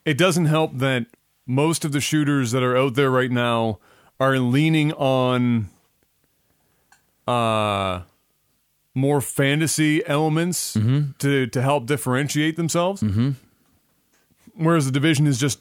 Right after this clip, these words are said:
Speaker 1: is just like they're, everything's a bullet sponge, but it's more of a real life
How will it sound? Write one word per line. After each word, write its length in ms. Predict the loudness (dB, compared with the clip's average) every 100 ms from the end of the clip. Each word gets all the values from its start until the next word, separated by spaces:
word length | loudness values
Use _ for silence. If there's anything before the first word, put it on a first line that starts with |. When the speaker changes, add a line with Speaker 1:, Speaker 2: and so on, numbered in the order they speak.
| _ _ _ -8
Speaker 1:
is 160 | -6
just 400 | -2 0 0 -4 -4
like 200 | -2 0
they're, 300 | 0 0 -4 -6
everything's 360 | -2 0 2 0
a 40 |
bullet 240 | 0 -2 -2
sponge, 380 | -2 0 -2 -6 _ _ -20 _ _ _ _ _ _ _ _ _ _ -8
but 220 | -2 0
it's 120 | 0
more 160 | 0 0
of 60 |
a 40 | 0
real 200 | 0 2
life 400 | 2 0 -2